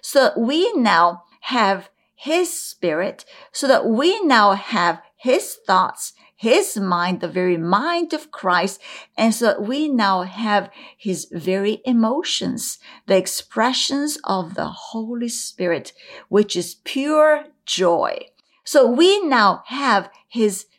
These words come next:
divine walk on earth. And so we now do these divine works of God that do not fail because they are spurred and they come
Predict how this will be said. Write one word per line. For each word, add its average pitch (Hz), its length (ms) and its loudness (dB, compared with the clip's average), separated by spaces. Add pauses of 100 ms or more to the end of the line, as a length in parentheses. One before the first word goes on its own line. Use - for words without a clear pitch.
(120)
divine 190 640 0
walk 190 560 0
on 240 360 4
earth. - 420 0 (360)
And 240 140 2
so 247 200 2
we 339 220 2 (140)
now 220 320 4
do 285 460 0
these 214 320 -2
divine 220 840 0
works 208 640 0
of 170 320 -4
God 233 540 2
that 165 300 -4
do 294 300 -4
not 269 460 -2
fail 190 280 0
because 175 480 -4
they 170 200 0
are 160 120 0
spurred 277 800 2 (420)
and 208 200 2
they 180 120 0
come 269 600 -4